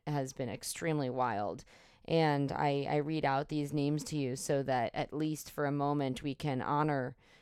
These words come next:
these individuals. I know that if you're like me, it's been very hard to wrap your mind around everything that we've experienced and understand the casualties on both sides.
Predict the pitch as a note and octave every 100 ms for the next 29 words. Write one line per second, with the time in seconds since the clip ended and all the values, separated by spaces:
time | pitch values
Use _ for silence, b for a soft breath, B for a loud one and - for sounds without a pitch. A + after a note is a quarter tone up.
0 | b F3 E3+ D#3 D3+ D3 C#3+ D3+ D#3 C#3
1 | C#3+ D3 D3+ D#3 D#3+ C#3+ B2+ - C#3 -
2 | D3 C#3+ C#3 B2+ C3+ D3 D3+ C#3 A#2+ -
3 | C#3 C#3+ D3 D3 C#3+ C#3 C3 C#3 C#3 C3+
4 | C3+ C#3 C3+ C3+ C#3 C3+ C3+ C3+ - -
5 | C#3+ C#3 C#3 C#3 B2+ B B B D3 D#3
6 | C#3+ D3+ D3 - - - E3 D3+ D3 C#3+
7 | C3+ C#3+ - - b b b b E3 D#3+
8 | D3 C#3 C#3 - E3 D3+ D3 - - D#3+
9 | C#3+ C#3+ D3 D#3 D3 D3 D3+ C#3 D#3 C#3+
10 | C#3 C3+ D3 D3 - C#3 C3 C3 C3